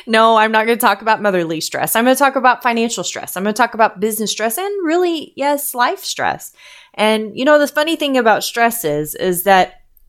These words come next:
we all realize that it's not good for us. And then once you start focusing on the fact that you realize that it's not good for you, then you start stressing <laughs> about being stressed. So if we keep in theme with this Mother's Day week, I want you to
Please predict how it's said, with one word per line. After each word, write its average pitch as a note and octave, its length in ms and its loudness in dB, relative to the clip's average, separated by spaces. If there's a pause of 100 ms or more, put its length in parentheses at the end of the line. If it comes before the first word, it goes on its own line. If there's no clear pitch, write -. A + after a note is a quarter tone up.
(280)
we A#3+ 140 2
all D4+ 260 4
realize D#3 520 -2
that D#3+ 140 -4
it's D#3 200 -2
not - 240 -10
good D3 180 -4
for - 300 -16
us. - 180 -8 (320)
And G#3 100 -2
then B3 120 2
once C4+ 180 2
you C4+ 60 -2
start G#3+ 240 0
focusing D#4+ 500 0
on G3 120 0
the F#3 60 -4
fact G#3 360 0
that - 180 -8 (240)
you G3 140 -2
realize A#3 400 4
that F3+ 100 -4
it's E3 160 -2
not D#3+ 160 -10
good D3+ 160 -8
for - 80 -10
you, E3 180 -2
then F#4+ 280 6 (240)
you D#4+ 200 4
start D#4 300 2
stressing G3+ 540 0
<laughs> - 0 -
about - 480 -6
being F#3 320 -10
stressed. C#4+ 640 -2 (420)
So - 320 4 (760)
if C#4 120 -8
we G4 80 6
keep - 480 -8
in F4 200 0
theme F3+ 340 0
with F3 240 -2
this F3+ 220 -6
Mother's D3+ 340 -4
Day C#3+ 180 -6
week, C#3+ 300 -10
I B3 80 -2
want G4 340 -2
you G4 60 0
to - 100 -6